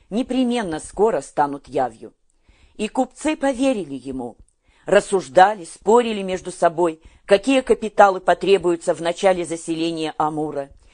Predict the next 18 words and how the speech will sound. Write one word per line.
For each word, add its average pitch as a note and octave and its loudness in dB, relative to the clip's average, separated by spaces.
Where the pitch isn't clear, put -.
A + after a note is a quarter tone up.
где F3 -2
и - -6
когда G#3+ 6
начинать G3 -2
строить E3+ -2
барки, F3+ 4
пароходы, D#3 -4
в - -20
каком C4 2
государстве A3+ 4
закупать F3+ 0
паровые E3 2
машины, D3+ -8
в B2 -20
Германии G3 0
или F3 -4
в D3 -4
Англии. B2+ -4